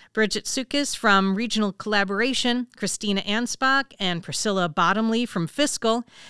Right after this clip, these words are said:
Jeanette Ward from D sas, Jeffrey Schimmelfennig from Net Transportation,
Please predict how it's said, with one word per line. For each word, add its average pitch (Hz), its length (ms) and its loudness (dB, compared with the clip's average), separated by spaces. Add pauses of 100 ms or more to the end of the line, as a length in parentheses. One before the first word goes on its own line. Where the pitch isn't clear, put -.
(120)
Jeanette 285 320 2
Ward 233 300 4
from 202 160 0
D 208 180 -2
sas, 214 480 2 (320)
Jeffrey 240 480 0
Schimmelfennig 233 880 4
from 180 380 4
Net - 240 2
Transportation, 226 1000 0